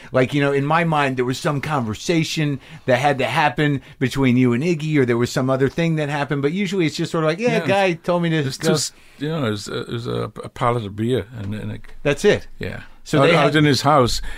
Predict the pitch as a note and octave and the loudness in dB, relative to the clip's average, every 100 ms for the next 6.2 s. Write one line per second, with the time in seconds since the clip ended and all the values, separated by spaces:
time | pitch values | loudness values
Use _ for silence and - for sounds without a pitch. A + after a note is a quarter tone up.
0 | - D3+ D#3+ C3 - G#3+ G#3 C#3 D#3 D3+ | -2 0 2 0 2 2 4 2 4 6
1 | F#3 F3 - F#3 G#3+ C#3+ A#2+ - B2 A2 | 6 4 4 4 4 6 4 2 2 4
2 | F2 - - D3+ A#2+ - D3+ D3 D#3+ B2+ | 2 -2 0 0 2 2 2 2 0 2
3 | D3+ C3+ - D#3 C3 C3 - A3 D#3 B2 | 4 4 4 4 4 2 4 6 6 6
4 | B2 C3 G2+ A#2+ A#2+ B2 E3 D3 C#3 - | 6 4 2 0 2 2 4 6 4 0
5 | - - - - D#3 B2 B2+ B2+ A#2 A#2+ | -18 -20 -20 -4 -2 2 4 4 2 -2
6 | F#2+ - | -6 -16